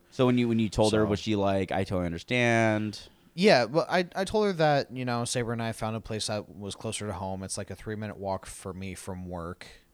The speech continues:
Speaker 2: So when I get off work, just go there.
Speaker 1: Yeah,
Speaker 2: Then
Speaker 1: three-minute volume work right there.
Speaker 2: Exactly.
Speaker 1: Get you walking.
Speaker 2: <laughs>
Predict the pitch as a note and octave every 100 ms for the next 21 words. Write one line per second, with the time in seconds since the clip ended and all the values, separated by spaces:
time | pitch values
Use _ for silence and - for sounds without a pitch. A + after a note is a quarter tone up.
0 | _ - F2+ F2 E2+ F2+ F2 - F#2 F2+
1 | F2+ - F2+ E2+ F#2 F#2 F2 F#2+ F2 F#2
2 | F#2 F#2 E2+ E2 F#2 F2 - D#2+ E2+ F2
3 | - _ C#2 E2 D#2 E2 G2 F2 D#2+ D#2
4 | D2+ E2 F#2+ F#2 F#2 - - - - -
5 | -